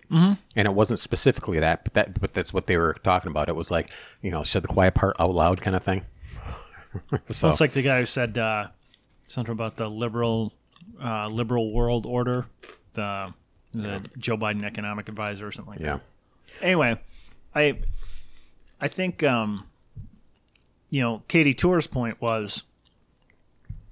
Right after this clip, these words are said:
Speaker 1: she said, you know, not only do most people not believe it, mo-, and something like eighty percent, I can't cite the poll, but, um, you can find her clip on, uh, YouTube, and she talks about it. She said it's something like eighty percent of people believe that newscasters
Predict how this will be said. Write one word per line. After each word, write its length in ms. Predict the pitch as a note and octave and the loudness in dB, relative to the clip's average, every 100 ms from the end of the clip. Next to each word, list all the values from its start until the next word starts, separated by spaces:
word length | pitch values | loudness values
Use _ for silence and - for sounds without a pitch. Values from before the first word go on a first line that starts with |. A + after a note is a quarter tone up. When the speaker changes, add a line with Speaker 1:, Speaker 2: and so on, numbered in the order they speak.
| - | -6
Speaker 1:
she 120 | C#3+ | -4
said, 280 | - B2+ A#2+ | 0 0 2
you 60 | |
know, 120 | C3 | 2
not 260 | B2+ D3 E3 | 2 4 4
only 260 | E3 D#3+ C#3+ | 4 2 0
do 300 | C3+ C3 B2+ | 0 0 -2
most 300 | C#3+ C#3+ - | -2 -2 -2
people 180 | C#3+ C#3 | -2 0
not 220 | B2+ - | 0 -2
believe 300 | B2 C#3+ C#3 | -2 0 2
it, 160 | A#2+ - - - _ - - - - - - | 2 0 -16 -20 _ -20 -20 -20 -20 -16 -6
mo-, 340 | C3 C#3 - C3+ | 0 0 0 -4
and 260 | C3+ B2+ | -4 -2
something 300 | - E3+ E3 | 0 0 2
like 180 | C3 A#2 - | 0 -2 -2
eighty 220 | C3 B2 | -2 0
percent, 400 | A#2+ - G#2+ G#2+ | -4 -4 -6 -6
I 100 | A#2+ | -8
can't 340 | - B2+ A2 | -4 -4 -4
cite 240 | - A#2+ - | -4 -4 -6
the 60 | |
poll, 380 | - C3+ B2 G#2+ | -6 -2 -2 -4
but, 240 | G#2+ G2+ - _ _ _ _ _ _ _ _ _ | -6 -8 -12 _ _ _ _ _ _ _ _ _
um, 220 | B2 A#2 A#2 | -6 -4 -2
you 120 | C3 | -2
can 160 | C3 | -2
find 320 | A#2+ C#3+ C#3+ B2 | 0 2 2 0
her 120 | A#2 | -4
clip 340 | - B2 - - - - - | -2 -4 -4 -18 -20 -20 -16
on, 280 | G#2 G#2 G2+ | -10 -8 -8
uh, 60 | G2+ | -8
YouTube, 420 | G2 G#2+ - - | -8 -8 -10 -14
and 100 | G2 | -14
she 80 | - | -8
talks 240 | A2 - | -6 -6
about 200 | - G2 | -12 -14
it. 80 | - - _ _ - _ _ - - D3+ | -14 -20 _ _ -20 _ _ -20 -20 -8
She 160 | - C#3 | -6 -2
said 220 | - C#3+ | 2 2
it's 160 | C3 - | 2 -2
something 220 | D3+ D#3 | -2 0
like 220 | C#3 B2 | -4 -2
eighty 160 | D#3 E3 | -2 0
percent 280 | E3 - D3+ | -2 -2 -2
of 60 | |
people 240 | - D#3 C#3+ | -2 -2 0
believe 400 | C3+ C3+ C3+ B2+ | 0 0 0 -2
that 240 | B2 - | -4 -2
newscasters 880 | B2+ D3+ D#3+ - - C#3 C3 C#3+ | 0 2 0 -2 0 2 2 -2